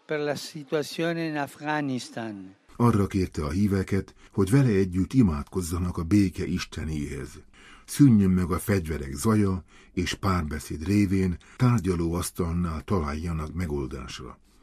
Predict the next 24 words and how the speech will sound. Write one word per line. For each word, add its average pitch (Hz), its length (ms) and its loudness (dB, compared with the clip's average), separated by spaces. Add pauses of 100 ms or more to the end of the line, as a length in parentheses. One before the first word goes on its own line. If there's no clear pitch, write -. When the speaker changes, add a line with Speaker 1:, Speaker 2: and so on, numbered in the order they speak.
(260)
Speaker 2:
Az 113 120 2
ország 135 380 4
megtépázott 92 800 2
lakossága, 95 840 0 (160)
férfiak 82 640 -4
és 73 160 -10
nők, 92 340 0 (260)
idősek 101 640 2
és 76 160 -6
gyerekek 85 680 -4 (280)
csak - 380 -2
ebben 92 380 2
az 87 160 -4
esetben 82 540 -2
térhetnek 87 640 -2
vissza 98 300 -4
otthonukba, 98 760 -2 (500)
hogy 131 180 4
békében 101 720 4
és 78 140 -2
biztonságban 78 840 -2
éljenek, 98 640 0 (440)
egymás 85 480 0
teljes, 98 680 0